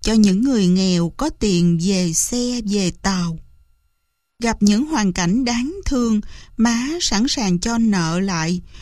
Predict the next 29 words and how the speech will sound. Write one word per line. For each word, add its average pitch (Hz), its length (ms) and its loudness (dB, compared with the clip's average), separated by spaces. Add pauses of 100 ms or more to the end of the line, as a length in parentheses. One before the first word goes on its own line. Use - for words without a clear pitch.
(160)
dù 202 320 2
không 214 340 0
biết 277 340 -2
người 190 200 2
đó 214 400 -4
là 196 460 -4
ai, 220 400 -2 (180)
ở 185 200 -2
đâu. 214 360 -4 (960)
Có 330 80 0
những 269 260 2
trường 196 240 0
hợp 180 320 -2
má 247 200 0
lại 175 440 -2
cho 202 360 -2
không. 202 340 2 (840)
Chúng 330 200 -2
tôi 240 120 0
bắt - 300 -6
gặp, 202 220 -4 (280)
không 208 320 2
dám 226 420 -4
phàn 180 400 0
nàn, 180 340 0 (480)
nhưng 220 240 4
má 214 100 2
hiểu 240 500 -2
ý, 254 380 -2